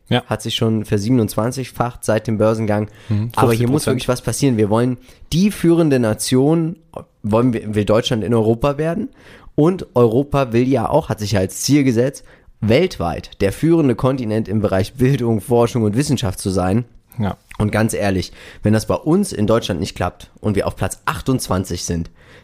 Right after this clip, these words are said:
Speaker 2: dann muss man wirklich mal überlegen, hey, für wen wird hier eigentlich Wahlkampf gemacht? Für wen wird hier Klientelpolitik gemacht? Und,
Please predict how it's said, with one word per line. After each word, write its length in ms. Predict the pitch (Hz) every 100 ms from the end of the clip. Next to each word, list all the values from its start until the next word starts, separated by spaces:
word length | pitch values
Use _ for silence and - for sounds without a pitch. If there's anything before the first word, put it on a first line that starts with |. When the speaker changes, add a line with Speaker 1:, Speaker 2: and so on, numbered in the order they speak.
| -
Speaker 2:
dann 180 | 98 98
muss 320 | 113 175 -
man 320 | 151 151 156 - _
wirklich 340 | - 127 135 123
mal 120 | 98
überlegen, 460 | 104 101 104 110 107
hey, 480 | - 110 127 135 - - _ - - - - - - -
für 220 | 127 123
wen 260 | 147 180
wird 140 | 147 160
hier 160 | 135
eigentlich 380 | 98 117 101 87 -
Wahlkampf 420 | 92 104 139 143 -
gemacht? 300 | 151 160 -
Für 140 | 107
wen 220 | 110 110
wird 140 | 104 -
hier 80 | 95
Klientelpolitik 840 | 107 98 - 123 117 127 120 123
gemacht? 400 | 127 123 131 - - - - - -
Und, 240 | 110